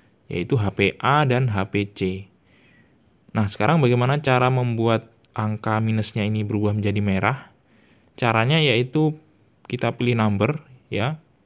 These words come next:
atau kita bisa ke menu format yang ini, kemudian kita pilih format cell, kemudian kita pilih number, kemudian pilih lagi number.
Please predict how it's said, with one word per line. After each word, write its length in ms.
atau 320
kita 240
bisa 640
ke 160
menu 280
format 440
yang 160
ini, 400
kemudian 680
kita 320
pilih 320
format 400
cell, 400
kemudian 480
kita 240
pilih 160
number, 500
kemudian 460
pilih 160
lagi 240
number. 480